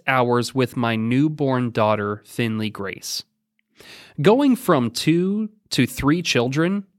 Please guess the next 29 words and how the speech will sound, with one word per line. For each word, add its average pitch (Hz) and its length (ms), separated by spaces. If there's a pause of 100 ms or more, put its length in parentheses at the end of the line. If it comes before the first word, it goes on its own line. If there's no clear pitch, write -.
(260)
is 151 160
quite 208 520
the 151 120
experience, - 880 (340)
as 151 320 (140)
we 156 240
were 165 180
told 151 460
to 120 140
expect. - 640 (880)
We 214 220
are 170 240
officially 202 960
outnumbered 127 640
at 113 160
this 113 180
point, - 440 (360)
and 131 300
chaos 113 840
is 139 260 (160)
already 151 460
ensuing. 76 540 (600)
<laughs> - 600
At 165 140
our 165 160
latest 196 480
appointment 127 600
for 117 220
Finley, 113 560